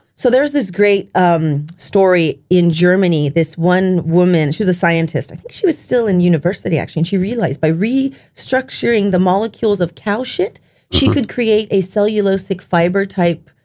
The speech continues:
Speaker 1: material, which could then be made into a T-shirt. Now,
Speaker 2: Wow.
Speaker 1: that T-shirt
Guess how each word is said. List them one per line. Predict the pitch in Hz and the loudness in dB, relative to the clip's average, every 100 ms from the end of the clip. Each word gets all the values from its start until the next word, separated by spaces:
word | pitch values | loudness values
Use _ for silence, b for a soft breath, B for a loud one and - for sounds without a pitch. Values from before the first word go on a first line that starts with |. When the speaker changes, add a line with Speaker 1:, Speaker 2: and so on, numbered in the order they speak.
| _ _ - | _ _ -2
Speaker 1:
material, | 202 180 285 269 156 | 0 0 -2 2 2
which | 185 180 | 2 0
could | 202 | 2
then | 190 190 | 2 2
be | 190 | 2
made | 175 165 | 2 0
into | 156 | -2
a | 156 | -6
T-shirt. | - 175 - - _ _ _ _ - | -4 -6 -6 -12 _ _ _ _ 0
Now, | - | 2
Speaker 2:
Wow. | 175 | 2
Speaker 1:
that | 294 - - | 0 -2 0
T-shirt | 320 381 - 165 123 | 0 0 0 0 0